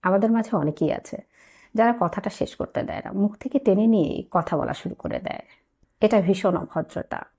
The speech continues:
নাম্বার টু, কেউ যখন তার জীবনের গল্প বলছে, তখন আপনার জীবনের গল্পটা সেখানে ঢুকিয়ে দেবেন না। "আমার এই হয়েছিল, আমার সেই হয়েছিল, আমার ছেলে ফার্স্ট ক্লাস পাইছে, আমার মেয়ে বিদেশে থাকে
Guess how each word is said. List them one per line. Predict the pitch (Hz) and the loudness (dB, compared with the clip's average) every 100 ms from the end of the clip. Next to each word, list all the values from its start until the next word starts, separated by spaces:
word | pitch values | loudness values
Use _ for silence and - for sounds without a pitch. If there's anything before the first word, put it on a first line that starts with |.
| - | -4
নাম্বার | 175 156 160 - | -2 -2 -4 -8
টু, | - - _ _ _ - | -12 -14 _ _ _ 4
কেউ | 202 190 | 4 6
যখন | 190 202 | 2 0
তার | 190 160 | -2 -2
জীবনের | 170 165 170 | -2 0 0
গল্প | 175 156 165 | -2 -4 -2
বলছে, | 165 165 - 233 _ _ _ _ | -2 -2 -6 -10 _ _ _ _
তখন | 233 240 | -4 -2
আপনার | 240 180 196 196 | 0 -2 0 2
জীবনের | 208 208 202 185 | 2 2 2 0
গল্পটা | 156 185 190 | 0 0 -4
সেখানে | 190 208 214 190 156 170 | -4 -6 -2 -2 -2 -2
ঢুকিয়ে | 175 165 - | -4 -2 -4
দেবেন | - - - | -4 -6 -6
না। | - - - - _ _ _ | -6 -8 -12 -18 _ _ _
"আমার | 202 196 185 | 4 6 8
এই | 180 | 6
হয়েছিল, | 185 180 180 175 | 4 0 0 0
আমার | 165 170 | 0 -2
সেই | - 165 | -2 0
হয়েছিল, | 165 165 - - _ _ _ _ _ _ - | 0 -4 -10 -12 _ _ _ _ _ _ 2
আমার | 202 202 | 4 4
ছেলে | 220 196 | 4 2
ফার্স্ট | 190 175 | 2 -4
ক্লাস | - 175 | -2 -2
পাইছে, | - 165 - 185 | 0 -2 -2 -4
আমার | 190 190 185 | 0 0 2
মেয়ে | 185 180 | 2 2
বিদেশে | 165 170 - | 2 0 -6
থাকে | 160 165 - 160 | -8 -6 -4 -4